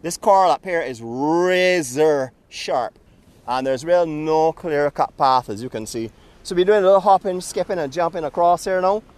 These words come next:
Obviously doing it slowly and carefully until we get to our next location, which is a little bit smoother, but it still is gonna be a rough morning. So that's why I was recommending, well, I said two-by-twos or four-by-fours, but to be real honest with you,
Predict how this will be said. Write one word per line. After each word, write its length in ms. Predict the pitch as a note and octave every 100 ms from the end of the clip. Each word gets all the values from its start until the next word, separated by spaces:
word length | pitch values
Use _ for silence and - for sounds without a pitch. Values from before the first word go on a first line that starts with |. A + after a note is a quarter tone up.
| - - - - - - - -
Obviously 380 | C#3+ D#3 E3 E3
doing 180 | D3+ D3+
it 120 | D3+
slowly 480 | - D#3+ D3 D3 D#3+ - _ - _
and 220 | G#2+ A2
carefully 560 | - G#3 F3 E3 D#3 A3 _ - - -
until 240 | A2 D3+
we 80 | C#3+
get 220 | C3+ C#3
to 80 | B2+
our 100 | A#2+
next 240 | C3 - B2
location, 480 | A2+ D3 B2+ D3
which 120 | C3+ G#2+
is 20 |
a 80 | G2+
little 240 | B2 F3+
bit 160 | E3+ -
smoother, 420 | D#3 C#3 D3+ G3
but 160 | B2+
it 100 | A2
still 280 | - G#3 G3+
is 100 | D3+
gonna 120 | E3+
be 40 | D#3+
a 60 |
rough 360 | C#3+ E3 D#3 -
morning. 380 | C3 B2+ C#3 F#3+ _ _ _ -
So 160 | C#3+
that's 200 | C#3+ D3+
why 100 | F3
I 20 |
was 120 | D#3 B2+
recommending, 600 | B2 C#3+ C#3 C#3+ C#3+ D3 _ _ _ _
well, 220 | - F#3+
I 60 | F#3
said 220 | F#3 G3+
two-by-twos 480 | F3+ E3 D#3+ F3+ F3
or 100 | C#3+
four-by-fours, 680 | - C#3 C3+ C3 D#3 C#3 B2
but 180 | B2+ -
to 80 | C#3+
be 80 |
real 240 | D3 F3 F3+
honest 240 | F3 E3
with 100 | C#3
you, 220 | D3 D#3